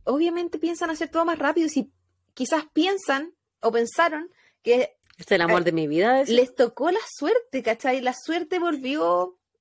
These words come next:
Speaker 1: a su vida, le volvió a aparecer una mujer que les, les estaba in-, interesada en ellos.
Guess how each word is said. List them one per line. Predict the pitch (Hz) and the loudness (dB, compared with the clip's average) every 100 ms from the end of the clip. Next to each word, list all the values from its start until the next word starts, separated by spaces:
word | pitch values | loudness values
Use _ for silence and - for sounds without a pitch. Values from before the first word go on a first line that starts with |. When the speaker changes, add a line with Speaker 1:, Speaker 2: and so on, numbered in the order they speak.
| - | -10
Speaker 1:
a | 269 | -4
su | 320 | -2
vida, | 277 330 427 202 175 - | 2 2 2 0 -4 -6
le | 226 | -2
volvió | 226 240 285 | 0 0 -2
a | |
aparecer | 339 - | -4 -4
una | 339 349 | -2 -2
mujer | 320 320 330 359 339 | -4 -6 -2 -2 -2
que | 311 311 | -4 -4
les, | 302 294 - | -2 -6 -4
les | 247 247 | -2 -2
estaba | 220 294 294 | -2 -2 -2
in-, | 294 254 | -4 -12
interesada | - 214 226 220 294 277 | -8 -2 -2 0 -2 -2
en | 247 | -2
ellos. | 330 208 - - | -4 -4 -6 -14